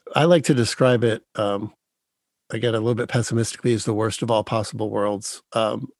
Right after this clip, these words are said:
because schools can no longer send people to these environments that are specifically structured to avoid distraction,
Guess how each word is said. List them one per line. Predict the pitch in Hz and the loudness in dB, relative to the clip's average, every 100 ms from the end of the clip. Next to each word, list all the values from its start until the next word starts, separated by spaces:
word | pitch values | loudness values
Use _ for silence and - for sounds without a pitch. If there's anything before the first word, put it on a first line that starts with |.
| - | -8
because | 127 123 120 - | -4 0 0 -2
schools | - 147 147 143 127 113 - - _ _ _ _ _ _ _ _ _ _ _ | -4 0 2 4 2 0 -4 -12 _ _ _ _ _ _ _ _ _ _ _
can | - 139 | 2 4
no | 135 | 6
longer | 135 131 123 120 110 _ - | 6 6 4 2 0 _ -14
send | - 127 120 - | -2 0 0 0
people | 127 107 113 | -2 0 -2
to | 107 - 110 | -2 -2 0
these | 117 117 | 0 0
environments | 101 107 117 113 104 - | -2 0 0 0 -2 -4
that | 120 | -4
are | 107 | -4
specifically | - 113 - 117 117 117 | -4 -4 -2 -4 -4 -4
structured | - 120 107 123 101 | -2 -4 -2 -2 -2
to | - 110 | -2 -2
avoid | 101 107 101 | 0 -2 -2
distraction, | 101 - 98 - - 127 | -4 -2 -2 -2 -2 -2